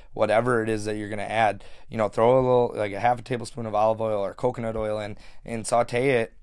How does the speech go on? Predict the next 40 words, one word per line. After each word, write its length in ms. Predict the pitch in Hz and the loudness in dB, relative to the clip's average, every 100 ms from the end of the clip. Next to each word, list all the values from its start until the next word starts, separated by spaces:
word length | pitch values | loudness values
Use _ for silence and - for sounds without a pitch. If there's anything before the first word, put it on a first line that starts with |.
| - - - - | -18 -18 -18 -4
and 220 | 117 110 | -4 4
let 160 | 120 - | 4 6
that 340 | 117 - - | 2 2 -8
flavor 320 | - 117 120 117 | 0 0 0 -2
get 200 | 113 - | -4 0
fragrant, 460 | 113 123 160 170 - | 0 2 2 0 -2
and 160 | 113 113 | -4 -2
then 180 | 117 - - | -2 -6 -4
throw 280 | 110 117 127 | 4 4 4
in 180 | 123 120 | 2 0
whatever 380 | 117 113 117 | 0 0 2
else 200 | 110 - | 0 -2
you're 100 | 107 | -8
putting 280 | 104 117 110 | -6 -6 -4
in. 140 | 113 101 | -6 -8
It's 140 | - | -10
gonna 220 | 113 110 - | -8 -6 0
add 260 | 110 113 113 | 2 4 4
that, 280 | 107 107 - - - | 4 2 -6 -16 0
that 200 | 113 - | 0 2
flavor 340 | 110 113 107 | 0 2 0
into 320 | 104 107 - 104 | -4 -6 -8 -10
your 120 | 98 | -12
food. 380 | - 117 98 - - - | -6 -4 -4 -6 -6 -4
And 120 | 113 113 | -2 -2
then 140 | 113 | 0
mincing 340 | 123 - 113 | -2 -2 -6
carrots 440 | 101 123 139 120 113 | -2 0 0 0 -6
and 100 | 98 | -8
stuff 260 | 104 101 | -6 -6
can, 280 | - 104 98 - | -8 -10 -10 -8
you 160 | 107 | -8
can 120 | 98 | -8
add 260 | 90 120 120 | -2 2 2
to 80 | 113 | 0
those 180 | 104 - | -6 -6
salads, 460 | 107 107 104 101 - - - - | -2 0 -2 -6 -12 -14 -14 -10
and, 360 | - 101 98 - | -6 -4 -4 -8
and 200 | 104 101 | -8 -2
really, 300 | 123 127 | 0 2